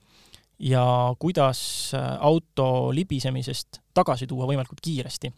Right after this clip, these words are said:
ja võimalikult vähe, ütleme siis, võimalikult vähe nii-öelda raja või tee laiust kasutades, sest see on tegelikult,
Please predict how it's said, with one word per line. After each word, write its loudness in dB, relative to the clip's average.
ja -2
võimalikult 2
vähe, 0
ütleme -4
siis, -4
võimalikult 0
vähe 2
nii-öelda 0
raja 6
või 0
tee 0
laiust 0
kasutades, -4
sest -6
see 2
on 0
tegelikult, -2